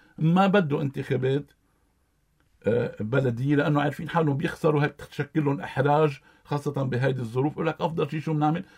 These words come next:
منمدد للمرة الثالثة". بهالحالة شو بيصير؟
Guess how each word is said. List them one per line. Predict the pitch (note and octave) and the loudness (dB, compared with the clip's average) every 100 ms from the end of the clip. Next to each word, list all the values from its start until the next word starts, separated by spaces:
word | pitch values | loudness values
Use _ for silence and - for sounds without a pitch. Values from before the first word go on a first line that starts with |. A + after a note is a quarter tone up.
| - | 0
منمدد | D3+ D#3 E3+ D3 B2+ | 4 6 4 4 0
للمرة | C3+ C3 C3 B2 | -2 0 0 -2
الثالثة". | - F#2+ E2+ - - _ _ _ _ - - | -4 -8 -8 -14 -20 _ _ _ _ -20 -4
بهالحالة | C3+ D#3+ F#3 G3+ G#3+ | 0 2 2 2 2
شو | F#3 F#3+ | 2 2
بيصير؟ | F3+ - E3 D#3+ | 0 0 -4 -4